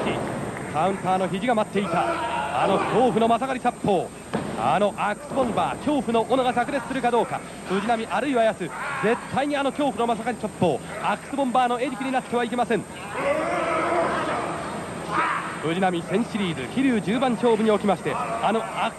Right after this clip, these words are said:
スボンバーの餌食になってしまいました。実力をなめてしまいました。今夜は何としてもその雪辱を果たしたいと語っておりましたコーナーの藤波。やっというパートナーを得て、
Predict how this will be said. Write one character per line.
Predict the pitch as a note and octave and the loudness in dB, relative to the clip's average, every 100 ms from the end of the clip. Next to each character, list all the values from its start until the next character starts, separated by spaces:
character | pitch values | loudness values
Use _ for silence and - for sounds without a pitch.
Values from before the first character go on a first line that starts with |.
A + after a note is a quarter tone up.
| - | -8
ス | D4 | -2
ボ | |
ン | C4+ | 0
バ | B3+ A#3+ | 4 4
ー | |
の | A#3 | 2
餌 | B3 | 0
食 | B3 | -2
に | B3 B3+ | -2 0
な | |
っ | B3 | 0
て | A#3+ | -2
し | A#3+ | -2
ま | A#3+ | 0
い | |
ま | A3 | 0
し | - | 0
た。 | B3+ B3+ C4 C4+ C4+ | -2 -2 -2 -2 0
実 | D4 | 2
力 | C4 B3+ | 4 4
を | |
な | C4+ | 4
め | B3+ | 0
て | |
し | - | 0
ま | A#3+ | 0
い | A3 | 2
ま | G#3 | 0
し | |
た。 | - C3+ B2 - - | -2 -4 -4 -6 -2
今 | A#3 A3+ | 2 4
夜 | G#3 | 4
は | F#3+ | 4
何 | F#3 B3+ D4+ | 4 2 0
と | A#3+ | -4
し | G3 | 0
て | |
も | B3 G3+ | 4 4
そ | G3 | 2
の | A3 - G#3 | 0 2 2
雪 | - | 2
辱 | D4 C#4 | 2 4
を | C4+ | 4
果 | B3+ | 4
た | C4 | 2
し | |
た | C4+ | 2
い | |
と | A#3 E3+ - - - | 4 2 0 -4 0
語 | B3 | 0
っ | |
て | B3+ B3+ | 4 4
お | |
り | A#3+ | 4
ま | A#3 | 2
し | |
た | A3+ | 0
コ | G#3 C4+ | 2 4
ー | |
ナ | A#3+ | 6
ー | A#3 | 4
の | G3+ | 2
藤 | G#3 | 2
波。 | A#3+ G3+ D#3 - C4 - - - - | 2 2 -2 -2 0 -2 -4 -6 -4
や | D3+ F#3 | 0 2
っ | |
と | G#3 B3 | 2 2
い | A3+ | 0
う | |
パ | - C4 | 2 2
ー | B3+ | 4
ト | |
ナ | A#3 A3+ | 4 6
ー | |
を | A3 | 6
得 | G3+ | 2
て、 | D3 | -2